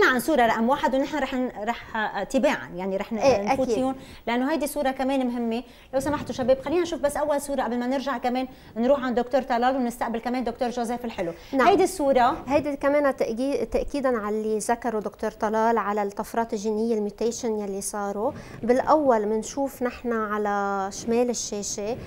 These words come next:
Speaker 2: آه، دي ستمية وأربعتاش. آه، هيدا، آه، آه، أسيد أميني، آه، أسيد أسبارتيك اسمه. مهم، آه، برقمه ستمية وأربعتاش موجود بالنتوءات spike protein تبع الفيروس.
Speaker 1: مم.
Speaker 2: أوكي، صار تعديل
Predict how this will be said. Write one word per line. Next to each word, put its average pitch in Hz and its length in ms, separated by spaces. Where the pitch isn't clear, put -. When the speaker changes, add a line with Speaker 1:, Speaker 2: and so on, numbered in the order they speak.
Speaker 2:
آه، 214 300
دي 254 320
ستمية 240 440
وأربعتاش. 196 800
آه، 220 340
هيدا، 262 380
آه، 220 640
آه، 220 500
أسيد 262 280
أميني، 233 600
آه، 214 720
أسيد - 340
أسبارتيك - 580
اسمه. 427 340
مهم، 269 420
آه، 220 420
برقمه 254 600
ستمية 320 400
وأربعتاش 220 760
موجود 269 360
بالنتوءات 254 840
spike 269 520
protein 247 520
تبع 190 260
الفيروس. - 560
Speaker 1:
مم. 226 100
Speaker 2:
أوكي، 208 280
صار 311 240
تعديل 277 680